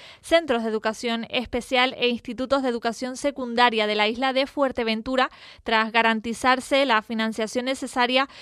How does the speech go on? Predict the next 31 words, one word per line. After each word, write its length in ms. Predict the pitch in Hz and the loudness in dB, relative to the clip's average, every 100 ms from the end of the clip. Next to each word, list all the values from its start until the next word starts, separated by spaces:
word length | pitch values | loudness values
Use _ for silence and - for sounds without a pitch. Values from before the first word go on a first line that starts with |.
| - | -6
para 140 | 233 226 | -2 -2
ejecutar 420 | 240 214 226 226 | -2 -6 -2 -2
esta 200 | 233 226 | -2 -4
actuación, 500 | 214 220 214 311 349 | -2 -4 -2 0 0
una 280 | 247 226 220 | 0 0 2
demanda 340 | 226 247 277 220 | 0 0 0 2
largamente 560 | 240 262 247 247 262 | 2 0 -2 -4 -4
planteada 520 | 240 226 226 226 208 | -4 -2 0 2 0
por 140 | - 208 | -4 -4
la 120 | 202 | -6
comunidad 440 | 208 202 208 208 | -6 -6 -2 -2
educativa 720 | 220 233 220 214 220 220 220 214 | -2 -2 -4 -4 0 2 2 0
majorera. 680 | 220 214 220 208 196 190 - - - - | -4 -2 -2 -2 -4 -6 -14 -20 -20 -10
Esta 580 | 247 220 254 233 226 220 | -8 0 4 6 6 4
medida, 520 | 214 226 247 262 330 359 | 2 0 2 4 4 2
que 180 | 240 | -2
va 140 | 226 226 | 2 2
a 80 | 226 | 0
beneficiar 800 | 247 240 233 214 294 285 220 - | -4 -6 -8 -6 2 4 2 -2
a 140 | 220 | -4
medio 340 | 226 285 254 | -2 0 0
centenar 480 | 226 226 214 226 247 | -4 -6 -4 -2 -2
de 100 | 233 | -4
centros 480 | - 277 277 - 208 | -4 -4 -4 -8 -6
de 140 | 247 | -2
la 160 | 285 226 | 0 0
isla, 380 | 240 226 262 302 - - - | -2 0 0 0 -4 -20 -6
cuenta 400 | 262 262 269 269 | -2 0 2 2
con 160 | 247 233 | 0 -2
una 360 | 240 254 254 | 2 2 2
inversión 680 | 247 240 233 226 254 247 | -2 -2 -2 -2 -2 -2